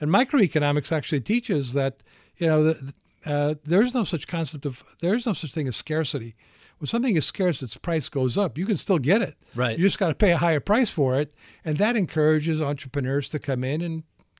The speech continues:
Speaker 1: figure out how to lower that
Speaker 2: My,
Speaker 1: price.
Speaker 2: my favorite example is in New York City, if you wanted to hail a cab,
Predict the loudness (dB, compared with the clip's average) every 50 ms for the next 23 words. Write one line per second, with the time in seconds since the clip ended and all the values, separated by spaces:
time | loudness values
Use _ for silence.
0 | _ _ _ _ _ _ _ _ _ _ -12 -10 -10 -10 -8 -4 -2 0 0 0
1 | 0 0 0 2 2 4 4 4 2 2 0 0 0 0 2 2 2 0 0 -2
2 | -2 -2 0 -2 -2 -2 -2 -2 -2 -2 -2 -4 -6 -4 -4 -4 -4 -4 -4 -6
3 | -6 -4 -2 -2 -2 -4 -6 -10 -14 -18 -16 -14 -10 -8 -6 -6 -6 -6 -4 -4
4 | -6 -6 -6 -6 -8 -6 -6 -4 -4 -4 -6 -6 -6 -6 -6 -4 -4 -6 -6 -8
5 | -10 -12 -10 -8 -6 -6 -6 -6 -8 -8 -6 -6 -2 -2 -2 -2 -4 -6